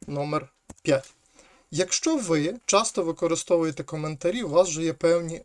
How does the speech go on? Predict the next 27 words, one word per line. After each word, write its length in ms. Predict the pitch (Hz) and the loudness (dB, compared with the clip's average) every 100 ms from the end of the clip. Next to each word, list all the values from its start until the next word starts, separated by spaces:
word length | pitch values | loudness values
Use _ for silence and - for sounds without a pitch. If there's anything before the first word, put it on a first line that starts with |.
| - | -4
заготовки. 760 | 143 156 165 - 165 131 - _ _ - - _ | -2 0 -4 2 4 4 -6 _ _ -20 -20 _
Ви 100 | 170 | 0
можете 340 | 233 233 208 180 | 2 0 -2 -6
скористатися 800 | - 170 170 - 196 175 - 139 _ _ - _ | -2 0 0 0 0 0 -2 -4 _ _ -20 _
клавішою 640 | 151 131 143 - 190 277 _ - - _ _ | -2 0 0 -2 -2 -4 _ -20 -20 _ _
і 200 | - 294 349 _ | 0 0 0 _
натиснути 560 | 180 165 175 226 220 - - | -6 -4 -4 -4 -4 -6 0
решітку. 600 | 175 190 - 156 - - _ _ 175 | 0 4 2 0 -6 -20 _ _ -4
І 20 | |
таким 320 | 180 180 190 | -4 -4 -6
чином 340 | - 285 202 - | -2 -2 -2 -6
у 80 | 165 | 0
вас 300 | 165 - - _ _ _ | 0 0 -8 _ _ _
архів 420 | 190 185 - 262 | 2 2 -2 -4
коментарів, 640 | - 175 160 147 156 208 | 0 -2 -2 -4 -4 -4
які 200 | 202 - | -8 -2
ви 100 | 170 | -2
найчастіше 640 | 156 151 143 147 - 170 151 | 0 -4 -4 -6 -2 -2 -2
використовуєте, 960 | 135 135 135 131 - 202 262 311 - 269 - - - | -4 -6 -8 -6 -2 -2 -2 -4 -8 -10 -20 -20 -10
буде 300 | 208 320 190 | -6 0 0
виведений, 640 | 147 214 233 233 233 233 - | 2 0 -2 -4 -4 -6 -6
і 80 | |
ви 140 | 165 165 | -2 -2
зможете 460 | 170 185 175 - - | -2 -4 -4 -8 -2
обрати 480 | 175 147 156 156 | -2 2 0 0
той 200 | 143 147 | -4 -6
коментар, 580 | 139 139 139 147 208 269 | -6 -8 -8 -2 0 0